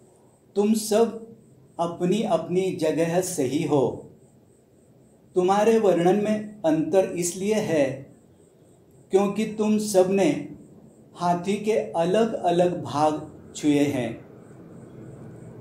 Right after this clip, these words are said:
पर देखा जाए तो तुम लोगों ने जो कुछ बताया वो सभी बातें हाथी के वर्णन के लिए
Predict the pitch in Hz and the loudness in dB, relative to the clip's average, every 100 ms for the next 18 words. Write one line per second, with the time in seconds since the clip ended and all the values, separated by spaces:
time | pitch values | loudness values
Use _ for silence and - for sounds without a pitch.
0 | - 190 180 175 170 165 185 185 170 170 | 4 6 6 2 0 0 0 2 4 4
1 | 175 180 190 190 - - - - - - | 2 2 2 0 -8 -18 -20 -20 -20 -18
2 | - - - 214 247 214 185 175 196 214 | -18 -8 0 4 4 6 6 8 6 6
3 | 214 - 202 226 214 202 185 - 156 160 | 0 2 4 4 0 -4 -4 -2 0 2
4 | 160 175 165 127 131 - - - - - | 0 2 0 -2 -8 -16 -20 -20 -20 -20
5 | - - 170 202 - 180 156 147 220 180 | -14 0 4 4 2 0 0 0 -2 2
6 | 156 139 151 156 156 - - - - - | 2 2 2 2 0 -8 -16 -20 -20 -20
7 | - - 170 165 170 196 214 214 208 165 | -20 -14 -4 -4 0 -2 0 0 2 2
8 | 156 175 202 202 190 147 143 160 - | 2 2 2 2 4 4 2 0 -6